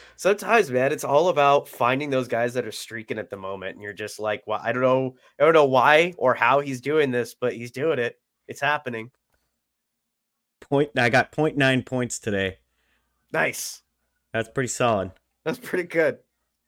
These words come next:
Speaker 2: Yeah. Don't
Speaker 1: 'Cause you
Speaker 2: you,
Speaker 1: had,
Speaker 2: you
Speaker 1: like, one player playing today?
Speaker 2: Yeah. No, I had f-, I had a full roster, no.
Speaker 1: <laughs>
Speaker 2: No, I had, I had, like, five or six.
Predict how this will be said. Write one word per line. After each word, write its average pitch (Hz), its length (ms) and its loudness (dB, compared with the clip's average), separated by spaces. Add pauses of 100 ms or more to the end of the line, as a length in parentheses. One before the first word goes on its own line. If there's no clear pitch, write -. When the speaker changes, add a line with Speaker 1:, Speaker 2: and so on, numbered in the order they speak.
(380)
Speaker 2:
Yeah. 95 200 -8 (340)
Don't 131 160 -2
Speaker 1:
'Cause 147 100 -6
you 147 80 0
Speaker 2:
you, 156 40 0
Speaker 1:
had, 156 120 2
Speaker 2:
you 139 40 4
Speaker 1:
like, 135 220 0
one 123 260 -2
player 127 260 0
playing 131 300 -6
today? 131 200 -8 (800)
Speaker 2:
Yeah. 92 240 -6 (140)
No, 110 200 -2
I 107 120 0
had 113 220 -6
f-, - 260 -18 (100)
I 127 80 -4
had 123 400 0 (380)
a 120 40 -2
full 135 240 -4
roster, 92 380 -12
no. - 200 -12 (240)
Speaker 1:
<laughs> - 300 -4
Speaker 2:
No, 494 80 10
I 123 120 8
had, 120 260 6
I 113 280 4
had, 151 280 4
like, 139 200 4
five 120 280 0
or 110 80 -4
six. 107 340 -10